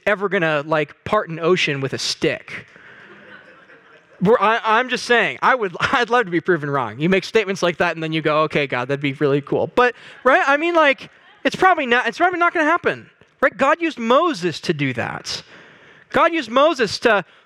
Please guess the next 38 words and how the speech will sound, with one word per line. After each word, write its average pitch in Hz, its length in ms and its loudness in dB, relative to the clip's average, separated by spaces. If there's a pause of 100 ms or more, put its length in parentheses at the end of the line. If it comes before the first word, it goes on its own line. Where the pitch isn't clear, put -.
strike - 480 -2
a, - 420 -6
<laughs> - 0 -
Moses 233 300 -2
did 202 120 4
a - 20 2
lot 190 140 4
of 208 80 -4
things 214 160 -6
with 170 100 -6
a 143 40 -8
stick. - 460 -2
I'm 165 160 -2
just 180 120 -2
realizing 190 240 0
this 151 120 -6
now. 160 100 -2 (320)
God, 254 240 4
Moses 247 320 0
stuck, - 460 -2
struck - 300 0
a 233 80 0
rock 240 400 0
with 196 140 -2
a 196 40 -2
stick - 340 0
and 220 200 -6
water 285 380 4
spewed 202 360 -2
out 156 200 2
of 131 100 -16
it, 127 160 -6 (240)
right? 294 120 2
All 320 180 4
these, 233 220 -8
you 262 60 -2
know, 240 100 2
Moses 285 500 2